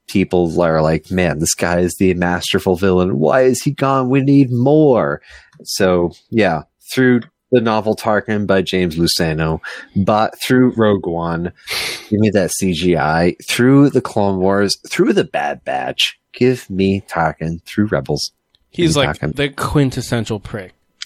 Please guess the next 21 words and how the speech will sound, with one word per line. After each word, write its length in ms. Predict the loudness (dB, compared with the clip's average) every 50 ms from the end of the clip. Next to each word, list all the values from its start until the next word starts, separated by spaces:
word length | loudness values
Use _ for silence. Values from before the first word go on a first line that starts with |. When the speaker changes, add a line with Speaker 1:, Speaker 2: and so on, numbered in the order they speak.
| -20 _ _ -20 -16 -14
Speaker 2:
Like, 160 | -12 -10 -8
you 80 | -8 -4
know, 80 | -2
Speaker 1:
He's 140 | 0 0 0
the 80 | 0 -4
quintessential 480 | -2 2 2 4 4 4 2 2 2 2
Speaker 2:
<laughs> 0 |
with 140 | 0 0 2
his 200 | 2 2 4 4
Speaker 1:
like, 100 | 6 6
Speaker 2:
liver 160 | 4 4 4 2
Speaker 1:
he 160 | 2 4 4
Speaker 2:
spots 300 | 4 4 4 4 2 0
Speaker 1:
is, 60 | -2
Speaker 2:
and 80 | -2 -2
everything. 520 | 0 0 0 -2 -2 -4 -6 -8 -12 -16 _ _ _ _ _ _ _ _ _ _
Speaker 1:
he's 240 | -2 2 2 2 2 2
the 140 | 0 0 2
Empire's 800 | 0 0 0 0 -2 0 0 0 0 2 2 2 0 2 2 2
man, 460 | 2 2 2 2 0 0 0 0 0
Speaker 2:
<laughs> 160 | 0 -2 0